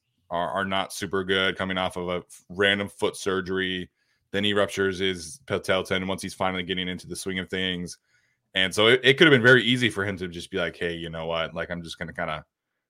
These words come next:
mail it in here and, and, you know, milk this recovery for,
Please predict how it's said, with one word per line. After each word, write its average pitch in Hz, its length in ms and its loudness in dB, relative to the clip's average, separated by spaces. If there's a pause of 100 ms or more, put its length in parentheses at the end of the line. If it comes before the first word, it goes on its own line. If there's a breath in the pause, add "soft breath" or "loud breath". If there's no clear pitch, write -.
(100)
mail 85 220 0
it 82 80 -2
in 85 200 -2
here 85 420 -2
and, 80 280 -6
and, 80 540 -8
you 90 120 -12
know, 82 100 -8
milk 82 300 -8
this - 200 -8
recovery 87 580 -4
for, 82 460 -6